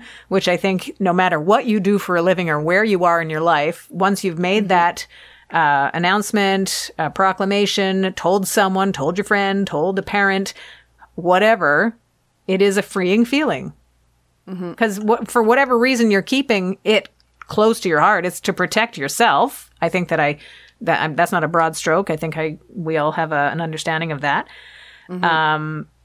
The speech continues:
Speaker 1: but what was cool was that in retrospect of him talking of w-, his coming out process was super casual in an interview on M T V,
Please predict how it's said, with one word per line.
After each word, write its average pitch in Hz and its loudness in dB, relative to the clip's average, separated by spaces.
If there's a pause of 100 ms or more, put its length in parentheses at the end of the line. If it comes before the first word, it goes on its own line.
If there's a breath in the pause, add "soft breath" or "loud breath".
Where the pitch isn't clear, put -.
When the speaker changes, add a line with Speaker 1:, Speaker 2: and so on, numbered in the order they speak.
(100)
Speaker 1:
but 190 2
what 202 2
was 202 -2
cool 392 2
was 190 0
that 185 2
in 202 -2
retrospect 196 0
of 180 -2
him 196 0
talking 208 0
of 156 0
w-, - -10 (200)
his 214 -2
coming 202 0
out 196 0
process 185 2
was 190 -4
super 240 0
casual 226 2 (600 loud breath)
in 262 2
an 311 4
interview 285 2
on 202 2
M 202 2
T 196 0
V, 175 -2